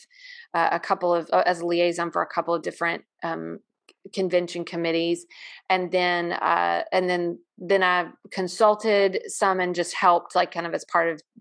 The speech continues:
uh, you know, team they, they bring in. So I've played a lot of different roles. In every one, there's always been something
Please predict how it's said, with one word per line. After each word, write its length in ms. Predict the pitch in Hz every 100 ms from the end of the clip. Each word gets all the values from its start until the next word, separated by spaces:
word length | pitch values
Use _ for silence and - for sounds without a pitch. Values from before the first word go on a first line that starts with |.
| -
uh, 40 | 175
you 140 | 170
know, 100 | 170
team 300 | - 175 165
they, 240 | 165 165 -
they 120 | 170
bring 300 | 165 175 165
in. 280 | 165 165 160 - - - -
So 280 | - - 220
I've 300 | 202 196 185 - _ _ -
played 300 | 277 262 214
a 60 | 190
lot 220 | 180 175
of 80 | 156 202
different 340 | 208 208 -
roles. 640 | 175 170 165 165 170 - - _ _ _ _
In 160 | 202 196
every 300 | 240 254 254
one, 260 | 220 214 208
there's 220 | 190 175
always 360 | 196 196 180 -
been 300 | 185 170 160
something 760 | - - - 202 196 160 -